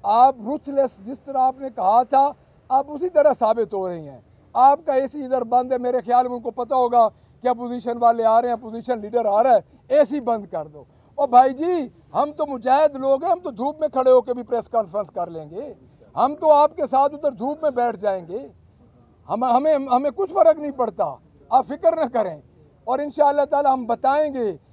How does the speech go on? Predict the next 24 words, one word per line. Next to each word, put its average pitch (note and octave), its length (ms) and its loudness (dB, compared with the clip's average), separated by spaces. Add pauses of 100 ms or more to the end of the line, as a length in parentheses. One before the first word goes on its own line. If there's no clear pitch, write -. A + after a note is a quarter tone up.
(160)
हम B3+ 180 -2
genuine D4+ 480 0
opposition C4 640 -2
है, D4+ 120 -4
हम C#4 80 -8
compromise B3+ 680 -2
opposition B3 520 -12
नहीं A#3+ 340 -8
है। E3+ 340 -10 (500)
हम A#3+ 120 -4
ये C#4 160 -6
नहीं C4 280 -4
करेंगे C#4 560 0 (460)
कि A#3+ 60 -4
हम B3 120 -2
backdoor B3+ 500 -2
आपसे B3+ 280 2
को A#3+ 140 -6
बात G#3 320 2
करें। E3 320 -10 (480)
हमने B3 240 -4
एहतजाज B3 540 0
किया D4+ 240 0
है, D4+ 200 -2